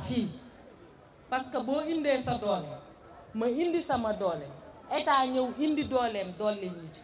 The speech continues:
Leneen ak leneen ñëw dolleeku ci. Mais yéen ñiy toog am yaakaar ci ñun,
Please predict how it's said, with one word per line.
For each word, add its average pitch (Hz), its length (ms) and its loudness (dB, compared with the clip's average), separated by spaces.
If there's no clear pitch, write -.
Leneen 285 460 0
ak 269 120 -4
leneen 262 520 2
ñëw 269 160 10
dolleeku 247 560 0
ci. - 120 -20
Mais 208 120 -2
yéen 233 340 2
ñiy 254 200 2
toog 214 220 0
am 233 180 0
yaakaar 214 580 2
ci 233 160 -8
ñun, 196 160 0